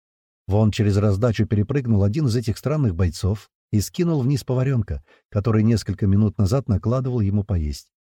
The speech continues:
В самый последний момент Дже успел рассмотреть у поварёнка во лбу входное отверстие от пули. Тот мешком свалился на пол. Другой боец в странной форме и экипировке уже взял половник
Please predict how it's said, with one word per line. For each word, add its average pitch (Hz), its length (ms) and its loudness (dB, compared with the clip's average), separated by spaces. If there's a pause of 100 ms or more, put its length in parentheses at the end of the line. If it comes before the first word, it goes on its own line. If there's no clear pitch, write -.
(280)
В - 60 -18
самый 110 340 2
последний 104 500 0
момент 104 340 2
Дже 107 200 0
успел 104 400 0
рассмотреть 101 500 -2
у 107 80 -2
поварёнка 107 540 -2
во 95 100 0
лбу 107 320 -2
входное 139 460 -2
отверстие 123 440 -4
от 110 140 -8
пули. 76 300 -4 (500)
Тот 180 220 -2
мешком 127 400 0
свалился 101 440 -2
на 92 140 0
пол. 73 300 -8 (560)
Другой 165 360 0
боец 120 380 0
в - 80 -20
странной 110 360 2
форме 104 440 0
и 110 120 0 (120)
экипировке 104 640 -2 (340)
уже 107 180 2
взял 185 220 2
половник 139 500 2